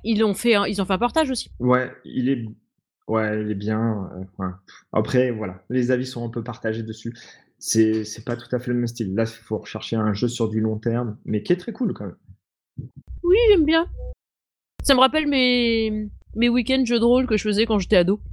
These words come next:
Speaker 2: Ah ouais, c'est, c'est tout à fait ça, en fait. Euh,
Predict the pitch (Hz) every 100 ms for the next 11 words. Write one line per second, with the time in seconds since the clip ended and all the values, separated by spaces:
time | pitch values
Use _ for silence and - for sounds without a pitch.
0 | - _ _ _ - - - 143 139 -
1 | 123 120 120 117 117 160 156 147 147 127
2 | 110 120 113 104 104 101 98